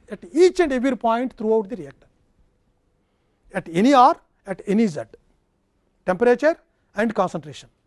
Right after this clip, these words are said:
If you are able to really solve these two equations without, uh, dropping out any terms, okay, you will get all the information about the packed bed.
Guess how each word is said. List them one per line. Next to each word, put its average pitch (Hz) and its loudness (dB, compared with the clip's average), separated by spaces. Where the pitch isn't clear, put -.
If 185 -16
you 196 4
are 180 0
able 247 2
to 269 2
really 233 0
solve 262 2
these 214 0
two 330 4
equations 247 0
without, 233 2
uh, 202 0
dropping 220 0
out 226 2
any 208 -2
terms, 185 -4
okay, 202 -2
you 202 0
will 240 0
get 277 0
all 247 2
the 359 4
information 269 -2
about 233 0
the 311 -10
packed 175 -6
bed. - -20